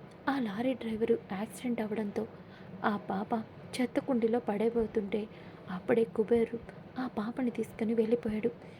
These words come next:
ఇదంతా నా కళ్ళతో నేను చూశాను. మా అమ్మ చేసిన మోసాన్ని తట్టుకోలేక, అలాగే నారాయణ గారు నన్ను ఇంటికి రానివ్వకపోవడంతో నేను వైజాగ్లో ఉంటున్నాను. ఇప్పుడే నేను ఇక్కడికి వచ్చాను. దీప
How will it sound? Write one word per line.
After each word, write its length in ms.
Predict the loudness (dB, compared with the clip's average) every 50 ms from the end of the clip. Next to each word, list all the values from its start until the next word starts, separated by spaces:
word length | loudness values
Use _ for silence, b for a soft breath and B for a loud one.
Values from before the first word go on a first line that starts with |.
| B B B B -2
ఇదంతా 420 | -2 0 2 0 0 0 -2 0
నా 160 | 0 0 -2 -2
కళ్ళతో 400 | -4 -4 -2 -2 0 2 2 2
నేను 240 | 4 2 2 0 2 0
చూశాను. 340 | -2 -2 0 -4 -4 -4 -4 -6 -8 B B B B B B B -2 0
మా 80 | 0
అమ్మ 240 | 2 2 0 0 -2 2 2 2
చేసిన 240 | 2 2 0 0 0
మోసాన్ని 500 | 2 0 0 -2 -4 -4 -4 -4 -4 -4
తట్టుకోలేక, 760 | -6 -8 -6 -2 -2 0 2 2 0 0 -2 -4 -6 -8 -8 -8 B B B B B B B B B -2
అలాగే 420 | 0 0 2 0 -2 0 0 0 0 -2 -10 -16 -18 -16 -16 -16 -16 -16 -16 -16 -16 -14 -14 -10 -6 -4
నారాయణ 360 | -4 -2 0 0 2 2 0
గారు 240 | 0 0 0 0 2
నన్ను 260 | 2 0 2 2 2
ఇంటికి 280 | 2 2 0 0 0 0
రానివ్వకపోవడంతో 1000 | -2 0 -2 0 0 0 0 -2 -6 -4 -2 0 0 0 0 -2 0 0 -2 -2 -4 B B B B B B B 0
నేను 220 | 2 2 2 2
వైజాగ్లో 560 | -2 0 -2 -2 0 0 -2 -2 0 0 0 2
ఉంటున్నాను. 520 | 2 2 2 2 0 0 0 -2 -2 -2 -4 B B B B B B -12 -2 0
ఇప్పుడే 320 | 0 0 2 2 2 4
నేను 360 | 4 4 2 2 2 0 -2 -4 -8 -14 -16 -16 -6 0 0
ఇక్కడికి 400 | 0 2 2 0 0 2 0 0
వచ్చాను. 480 | 0 0 -4 -4 -2 0 0 0 0 -2 -4 -14 B B B B B B B B 0
దీప 300 | 2 2 2 2 2